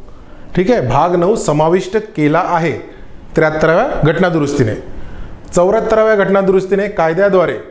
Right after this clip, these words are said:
शहरी स्थानिक स्वराज्य संस्थांबाबत घटनेत भाग नऊ ए जोडण्यात आला आहे. आता पीवायक्यूचं महत्त्व समजलं का? पीवायक्यूचं खूप महत्त्व आहे. प्रश्न रिपीट आहे,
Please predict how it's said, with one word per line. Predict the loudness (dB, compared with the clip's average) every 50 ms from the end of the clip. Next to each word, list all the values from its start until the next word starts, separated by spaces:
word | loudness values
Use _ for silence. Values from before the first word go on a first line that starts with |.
| -20 -20 -20 -20 -20 -20 -20 -4 0
शहरी | 2 2 4 4 4 4 2 0
स्थानिक | 0 -2 -2 0 0 0 0 0
स्वराज्य | 0 -2 0 0 0 2 0 -2
संस्थांबाबत | -2 -2 -2 -2 0 0 0 0 2 2 0 0 0 -2 -4 -4 -8 -16 -18 -20 -10 -4
घटनेत | -4 -2 0 2 0 2 0
भाग | 0 0 0 2 2 2 0 0
नऊ | 2 2 2 2 0 0 2
ए | 2 2 2 2
जोडण्यात | -2 -6 -4 0 2 2 2 2 0 -2 0 0
आला | -2 0 0 2
आहे. | 0 0 0 0 -2 -4 -4 -8 -16 -14 -14 -14 -14 -14 -16 -16 -16 -16 -16 -14 -14 -12 -14 -10 -4 -4
आता | 0 0 0 0
पीवायक्यूचं | 2 2 2 4 4 4 2 2 2 2
महत्त्व | 2 2 2 4 4 4
समजलं | 4 4 2 2 2 2 0
का? | 0 0 -2 -2 -4 -6 -6 -10 -12 -14 -16 -16 -16 -16 -14 -12 -8 -6 -6 -6 -6 -6 -10 -12 -14 -16 -14 -14 -12 -12 -10 -10 -10 -10 -10 -12 -12 -12 -14 -12 -4 2
पीवायक्यूचं | 2 4 4 4 4 2 2 2 0 2 2 2 2 0 0
खूप | 0 2 2 2 4 4
महत्त्व | 4 4 4 2 2 4 4
आहे. | 4 4 2 2 0 -2 -4 -6 -8 -16 -18 -18 -18 -18 -16 -16 -14 -12 -10 -10 -8 -2 0
प्रश्न | 0 0 2 2 2
रिपीट | 2 4 2 2 2 2 2 2 0
आहे, | 0 0 -2 -4 -6 -8 -10